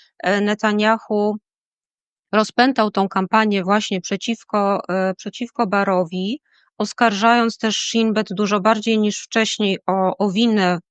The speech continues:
siódmego października. E, ta kampania ma troszeczkę inne, e, inne podłoże i trochę dru-, drugie dno, w tym sensie, że, mm,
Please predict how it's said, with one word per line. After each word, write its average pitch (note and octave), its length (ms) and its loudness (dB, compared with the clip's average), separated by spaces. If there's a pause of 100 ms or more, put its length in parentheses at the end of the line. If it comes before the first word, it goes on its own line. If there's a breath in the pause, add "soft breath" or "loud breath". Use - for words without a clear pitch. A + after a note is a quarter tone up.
(180)
siódmego F#3+ 520 -2
października. F#3 920 -4 (580 soft breath)
E, G3+ 240 2
ta B3+ 200 -2
kampania C#4+ 460 2
ma C4+ 120 2
troszeczkę C4 480 0
inne, A#3 680 4
e, G#3+ 260 2
inne A#3+ 360 4
podłoże G3+ 560 -4
i F3+ 100 -10
trochę A3 240 0
dru-, G3+ 200 -6
drugie G3+ 400 2
dno, F#3+ 360 0
w - 40 -20
tym F#3 180 -4
sensie, G#3 500 -2
że, G3 420 0 (580 soft breath)
mm, G3+ 800 2